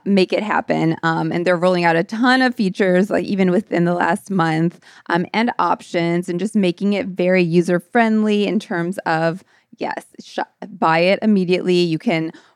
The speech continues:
order your feed in terms of chronological as opposed to algorithm. They're just some cool th-, new things, and they, they're moving fast too. I think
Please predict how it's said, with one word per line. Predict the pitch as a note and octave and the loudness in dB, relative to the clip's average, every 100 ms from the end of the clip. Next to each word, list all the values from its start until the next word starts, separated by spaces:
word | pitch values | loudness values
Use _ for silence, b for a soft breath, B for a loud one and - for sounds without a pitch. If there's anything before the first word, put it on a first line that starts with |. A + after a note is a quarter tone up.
| _ | _
order | F#3 F3+ F#3 F#3+ | 0 0 2 2
your | F#3+ F#3 | 2 0
feed | G3+ - E3+ E3 E3+ | -2 -6 -8 -4 -4
in | E3 E3 | -4 -8
terms | F#3+ E3 E3 | -6 -8 -8
of | E3 | -14
chronological | - G#3 F#3+ F#3 F#3 F3+ F#3 F3+ | -8 -4 -2 0 0 -2 -4 -4
as | F3 F#3+ | -4 -4
opposed | F3+ F3+ | -6 -6
to | - - | -6 -6
algorithm. | E3 E3+ F3 E3+ E3+ F#3+ A3 | -6 -4 -4 -2 -2 -2 -2
They're | B3 | -4
just | D#4 A4 | -6 -8
some | A#4+ A4+ | -10 -10
cool | - A3+ | -6 -6
th-, | A3+ - - | -6 -10 -8
new | G3 F#3 | -4 -4
things, | A3 - F3 F#3 G#3+ D4 | -6 -6 -6 -4 -6 -6
and | - F#3 F#3 | -4 -6 -4
they, | G3 G3+ - _ b b | -6 -6 -10 _ b b
they're | - | -2
moving | F#3+ F3+ G3 | 0 0 0
fast | A#3+ A#3+ B3 - | 0 0 -2 -4
too. | - F4 F3+ B B | -2 0 0 B B
I | C4 | 0
think | F4 | 0